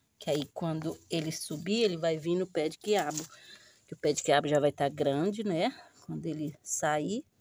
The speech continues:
então o pé de quiabo vai ser como se fosse o, o trepa dele. A parte que ele vai subir,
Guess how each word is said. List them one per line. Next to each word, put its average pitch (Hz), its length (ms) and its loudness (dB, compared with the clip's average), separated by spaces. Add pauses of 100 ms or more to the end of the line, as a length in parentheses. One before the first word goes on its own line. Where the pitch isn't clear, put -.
(580)
então 151 320 -4
o 156 40 -8
pé 156 200 -2
de - 100 -8
quiabo 156 380 0
vai 165 160 0
ser 175 420 -4 (760)
como 165 200 0
se 170 180 -2
fosse 165 560 2 (1000)
o, 180 640 2 (840)
o 185 80 -10 (140)
trepa 175 420 0
dele. 156 380 2 (880)
A 311 100 6
parte 311 240 2
que 277 80 4
ele 254 100 4
vai 240 200 6
subir, 196 480 0